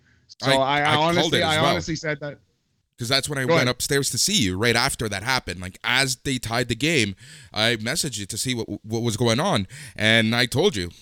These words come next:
Speaker 2: "Montreal's got this." Like, it's, it's, it's, it's, Montreal just blew their load, and that was that. Or Toronto blew their lo-, load, and that was that.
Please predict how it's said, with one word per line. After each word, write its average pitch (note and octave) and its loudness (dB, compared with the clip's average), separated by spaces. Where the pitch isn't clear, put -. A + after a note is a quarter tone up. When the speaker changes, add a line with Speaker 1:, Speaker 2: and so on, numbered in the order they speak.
Speaker 2:
"Montreal's F3+ -6
got C3 0
this." - -6
Like, G#2 -4
it's, A2+ -2
it's, - -2
it's, - -4
it's, - -4
Montreal B2 0
just A2 -2
blew B2+ 4
their B2 4
load, G#2+ 6
and F#2+ -2
that A2 0
was G2 -2
that. F#2 -2
Or G#2 -4
Toronto B2 2
blew G2 -2
their F2 -4
lo-, E2 -8
load, E2 -4
and E2 -8
that D#2 -8
was D2+ -10
that. D#2+ -12